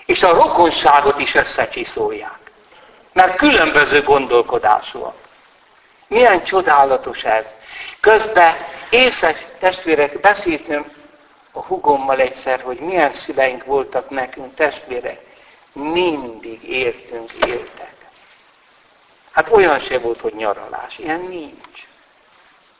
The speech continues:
Mi nélkülünk. Elmentek egy búcsújárásra, vettek minket. Ők soha nem ették meg a kacsamáját, mert ezt ugye nem szeretik, azt a gyerek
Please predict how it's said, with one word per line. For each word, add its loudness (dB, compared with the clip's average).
Mi -4
nélkülünk. -6
Elmentek 2
egy -2
búcsújárásra, 2
vettek -2
minket. -10
Ők 6
soha 4
nem 4
ették 0
meg 2
a 2
kacsamáját, 4
mert 4
ezt 0
ugye 0
nem 2
szeretik, 2
azt -2
a -2
gyerek -2